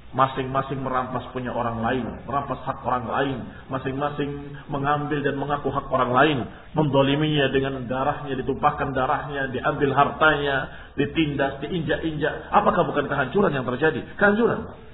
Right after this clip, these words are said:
Maka Allah perintahkan dengan syariatnya, beribadahlah pada Allah dan jangan beribadah pada yang lain. Tunduklah pada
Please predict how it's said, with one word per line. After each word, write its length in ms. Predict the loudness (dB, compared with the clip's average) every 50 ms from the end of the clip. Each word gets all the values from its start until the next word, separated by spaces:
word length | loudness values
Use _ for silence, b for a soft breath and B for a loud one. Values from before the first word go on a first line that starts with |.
| -18 -14 -4
Maka 320 | 0 0 2 4 4 4 6
Allah 160 | 4 4 2
perintahkan 400 | 0 -2 0 0 0 0 -2 -2
dengan 240 | -4 -4 -4 -4 -4
syariatnya, 720 | -4 -4 -2 0 0 -2 -2 -2 -4 -6 -6 -8 -8 -4
beribadahlah 560 | -2 0 0 2 2 4 4 4 4 2 2
pada 160 | 0 2 2
Allah 800 | 2 2 2 2 2 4 4 6 8 8 6 6 4 2 -2 -4 -2 -2
dan 80 | 0 0
jangan 240 | 0 -2 -2 -2
beribadah 400 | -2 0 0 0 0 -2 -2 -2
pada 160 | -4 -4 -4 -2
yang 80 | -2
lain. 240 | 0 -2 -2 -2 -6 -12 B B B B B
Tunduklah 560 | 8 10 10 10 10 8 8 8 8 8 8 6
pada 160 | 4 4